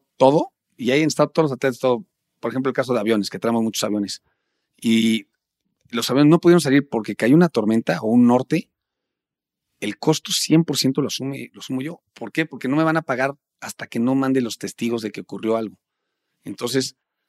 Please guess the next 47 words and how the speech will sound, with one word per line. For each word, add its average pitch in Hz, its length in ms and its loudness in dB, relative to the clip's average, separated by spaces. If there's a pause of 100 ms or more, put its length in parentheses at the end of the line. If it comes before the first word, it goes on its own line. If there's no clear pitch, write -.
(160)
pues 107 100 -4
la 110 60 0
verdad 123 120 4
es 131 80 -4
que - 80 -2
el 123 80 0
riesgo, 127 320 2
independiente 120 360 2
de 127 80 2
que 107 80 -4
es 104 120 -6
muy 127 160 8
riesgoso 127 280 4
nuestro 110 200 -4
evento, 110 420 -6
es 113 160 -8
muy 120 160 -2
riesgoso 113 320 -4
para... 101 340 -10
Entonces, 117 460 -12 (240)
sí - 260 -8
estamos 139 300 -4
jugando 117 280 -4
mucho 113 300 -4
con, 95 380 -14 (800)
con 110 160 0
una 127 80 6
empresa 120 240 0
que 110 80 -10
parece 117 300 -2
muy 123 640 0 (240)
divertida 123 540 -4
y 120 60 -2
muy 131 240 2
cool 135 260 -4
y 123 40 -4
muy 123 200 -6
todo, 135 400 -6
que 98 100 -10
sí - 120 -2
lo 131 120 2
es, 156 260 -4 (160)
pero 110 160 -8
por 110 160 -4
otro 127 180 -2
lado, 127 400 -2 (120)
el 101 380 -2